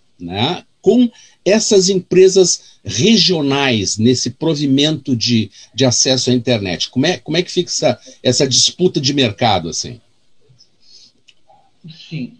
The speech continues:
Speaker 2: Ah, na verdade, já não é de hoje que tem essa disputa de mercado, né? Ah, mas ainda nós temos, nós não, todo provedor local, ele tem um diferencial.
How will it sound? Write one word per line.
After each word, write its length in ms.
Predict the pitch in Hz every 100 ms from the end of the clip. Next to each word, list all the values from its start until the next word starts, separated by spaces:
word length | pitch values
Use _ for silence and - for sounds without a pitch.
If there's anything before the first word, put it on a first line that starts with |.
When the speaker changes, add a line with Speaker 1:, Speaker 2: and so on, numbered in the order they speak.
| -
Speaker 2:
Ah, 840 | 160 165 170 165 165 160 - - 165
na 120 | 180
verdade, 520 | 202 170 202 220 202
já 140 | 202
não 160 | 202 196
é 80 | 202
de 120 | 190
hoje 200 | 196 220
que 100 | 175
tem 120 | 190
essa 200 | 185 180
disputa 500 | 160 - - 220 196
de 100 | 160
mercado, 580 | 165 151 147 170 220 165
né? 260 | 156 - -
Ah, 320 | 147 147 143 156
mas 160 | 180
ainda 160 | 185 190
nós 160 | 190
temos, 540 | - 214 220 - - -
nós 380 | 170 226 208 -
não, 380 | 226 160 - - -
todo 340 | 233 240 233
provedor 600 | 208 208 190 170 214 220
local, 480 | - 170 196 185 -
ele 260 | 160 180 180
tem 280 | - 208 202
um 20 |
diferencial. 880 | 180 202 190 175 - 135 - -